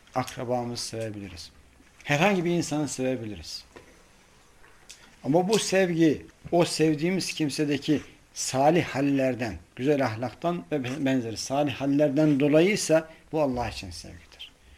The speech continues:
İşte o sevgiden dolayı Allah o kuldan razı oluyor. Biraz sonra gelecek. İmanın gereği de bu. O sevgiden dolayı Allah o kulu seviyor.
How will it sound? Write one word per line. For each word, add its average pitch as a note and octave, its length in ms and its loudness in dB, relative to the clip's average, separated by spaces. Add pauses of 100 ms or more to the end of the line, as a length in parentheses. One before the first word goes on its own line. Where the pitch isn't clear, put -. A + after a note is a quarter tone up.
(140)
İşte - 200 -6
o G3+ 160 6
sevgiden E3+ 680 2
dolayı D#3 280 2
Allah E3 380 2 (500)
o D3 80 -4
kuldan C#3+ 460 -2
razı B2+ 320 -2
oluyor. B2+ 280 -4
Biraz B2+ 140 -4
sonra A#2+ 180 -12
gelecek. G2 380 -12
İmanın C3 400 2
gereği A#2 300 -6
de C3+ 100 -4
bu. F#2 120 -14 (460)
O D#3 60 6
sevgiden C#3 580 2
dolayı D3 360 0
Allah D#3 420 0 (280)
o D#3 120 -2
kulu E3+ 260 -4
seviyor. G2+ 500 -10